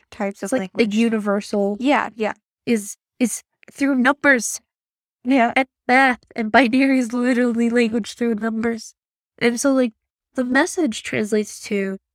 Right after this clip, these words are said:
Speaker 2: "Beware the bears of false gifts and their broken promises. Much pain, but still time. There is good out there. We oppose deception.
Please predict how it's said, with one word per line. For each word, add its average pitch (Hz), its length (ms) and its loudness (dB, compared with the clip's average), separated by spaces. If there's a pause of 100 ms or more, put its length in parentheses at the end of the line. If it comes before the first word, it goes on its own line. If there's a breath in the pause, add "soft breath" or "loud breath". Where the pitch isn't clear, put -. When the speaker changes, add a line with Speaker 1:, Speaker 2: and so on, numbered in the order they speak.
(140)
Speaker 2:
"Beware 226 480 2
the 254 100 -4
bears 220 440 0
of 208 140 -16
false 208 520 -4
gifts - 480 -6
and 226 120 -4
their 220 120 0
broken 220 560 -2
promises. 214 680 -6 (320)
Much 240 260 -2 (100)
pain, 285 440 0 (260)
but 226 160 -8
still 330 480 0
time. 277 500 -4 (640)
There 254 460 4
is 233 180 0 (100)
good 285 200 2
out 240 220 0
there. 190 420 0
We 233 180 2
oppose 262 600 -2
deception. 220 720 -6